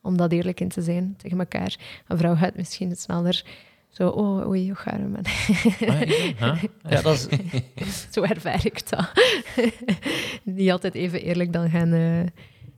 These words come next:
Speaker 1: of confronterend gaan durven zijn, <laughs> maar ja.
Speaker 2: Ja. Ja, want ik kan me inbeelden dat, dat, dat, dat, dat je dat als sportpsycholoog wel ziet, eh, maar dat dat ook niet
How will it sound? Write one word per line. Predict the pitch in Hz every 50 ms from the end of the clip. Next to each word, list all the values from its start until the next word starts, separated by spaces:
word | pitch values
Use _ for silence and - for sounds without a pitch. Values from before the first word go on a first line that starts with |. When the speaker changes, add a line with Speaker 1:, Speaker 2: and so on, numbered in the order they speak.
| - - - -
Speaker 1:
of | - 175 -
confronterend | - 160 156 - 180 175 160 - 165 175 170 180 180 -
gaan | - - 165 175 170
durven | 170 175 170 156 170
zijn, | 156 156 - - 180 170 - -
<laughs> | -
maar | 180 165 147
ja. | - - - 175 - - - - - -
Speaker 2:
Ja. | 123 120 117 - - - - - - _ _
Ja, | 104 110
want | 127 120 107 101
ik | 131 120 -
kan | - 104
me | 101 95
inbeelden | 101 113 139 156 151 139 131 107
dat, | 107 107 101
dat, | - 104 98 95 -
dat, | - 101 92 -
dat, | 95 92 92 90 90 90 - - 95 98 - - -
dat | - 104 101 -
je | 95
dat | 90 98 90
als | 95 92 90 - - - - _
sportpsycholoog | - - - - 107 - - - - 101 107 101 98 95 -
wel | 98 95
ziet, | 90 87 98 101 127 151 - - - - _ _ _ _ _
eh, | - 101 95 92 92 92 92 - - _ - - 113
maar | 101 98
dat | 90 92 90
dat | - 92 87 104
ook | 107 - -
niet | 104 98 98 95 95 -